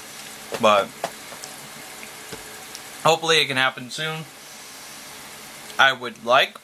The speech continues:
to, um, have a means of recording H D video soon, <laughs> like a Hauppauge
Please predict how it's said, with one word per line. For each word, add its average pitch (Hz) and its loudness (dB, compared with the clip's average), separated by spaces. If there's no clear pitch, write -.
to, 131 4
um, 107 6
have 120 4
a 98 2
means 123 2
of 117 0
recording 120 4
H 143 4
D 185 -4
video 190 6
soon, 220 6
<laughs> 220 6
like 117 2
a 110 8
Hauppauge 160 6